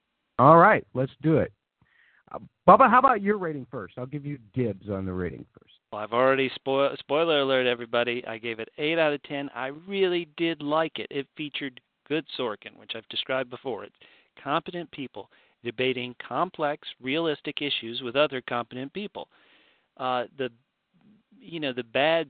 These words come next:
Speaker 2: Sorkin, what I've been calling, where it's noble, competent people beating down the terrible, incompetent chumps, it was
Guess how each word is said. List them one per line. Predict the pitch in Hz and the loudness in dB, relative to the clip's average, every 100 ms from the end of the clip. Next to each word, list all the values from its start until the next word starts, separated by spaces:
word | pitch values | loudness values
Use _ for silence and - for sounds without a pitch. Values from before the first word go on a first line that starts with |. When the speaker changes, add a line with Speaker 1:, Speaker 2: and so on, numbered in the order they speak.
| - | -6
Speaker 2:
Sorkin, | 113 107 - | -8 -8 -8
what | 117 117 | -8 -6
I've | 113 | -8
been | 110 | -12
calling, | 107 113 107 107 | -14 -12 -12 -16
where | 113 110 | -14 -14
it's | 107 - | -12 -6
noble, | 123 139 127 123 - | -2 0 -2 -6 -4
competent | 123 - 117 - | -6 -6 -12 -12
people | 123 - 113 | -14 -10 -8
beating | - 131 123 | -4 -4 -6
down | 107 123 139 127 113 _ - | -4 -2 -2 -4 -10 _ -12
the | 131 _ - | -12 _ -8
terrible, | 139 131 120 | -4 -2 -4
incompetent | 120 113 123 113 113 - | -8 -6 -8 -8 -12 -10
chumps, | 147 147 - - - _ _ | -8 -6 -8 -16 -20 _ _
it | |
was | 330 | -10